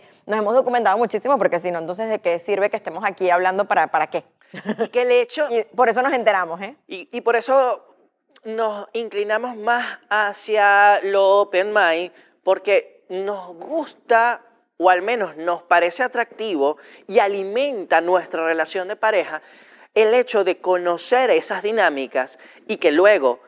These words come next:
Speaker 2: sin ser partícipe de ellas, podemos entre nosotros dos,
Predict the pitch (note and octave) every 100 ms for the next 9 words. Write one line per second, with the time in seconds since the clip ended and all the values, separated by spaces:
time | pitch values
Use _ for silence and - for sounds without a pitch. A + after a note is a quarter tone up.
0 | _ _ - - G3+ F#3 A#3+ A#3+ B3 B3+
1 | A3+ A3 - A#3 A3 D#3+ D3 D3+ - -
2 | _ - F#3+ G3 G#3+ D#3 D3+ - F3+ F#3+
3 | E3+ F#3+ F#3 F#3+ F#3 B3+ B3+ C4+ A3+ G#3
4 | D#3+ E3